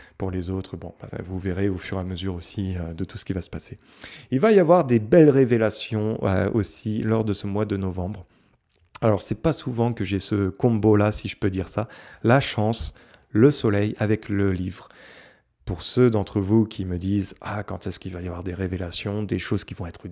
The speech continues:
dites, vraiment qu'on va entendre ? » Eh bien là, avec le soleil et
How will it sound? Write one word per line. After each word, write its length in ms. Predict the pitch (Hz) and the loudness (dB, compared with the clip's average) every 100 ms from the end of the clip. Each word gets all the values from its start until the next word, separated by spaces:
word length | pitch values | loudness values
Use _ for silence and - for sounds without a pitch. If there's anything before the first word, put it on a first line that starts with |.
| - | -8
dites, 420 | 139 139 131 - | -2 -2 -2 -4
vraiment 720 | 92 90 98 104 117 113 117 | -6 -6 -4 2 4 4 2
qu'on 140 | 110 | 0
va 120 | 92 92 | -2 -2
entendre ? » 420 | 95 104 131 120 - - - - | -2 0 -2 -2 -10 -20 -20 -4
Eh 80 | 98 | 0
bien 160 | 98 | 6
là, 160 | 110 131 | 6 6
avec 300 | 135 104 - | 4 2 2
le 160 | 107 104 | 2 0
soleil 640 | - 131 120 113 107 - _ - | 0 0 4 4 2 -2 _ 0
et 340 | 131 127 - | 4 4 0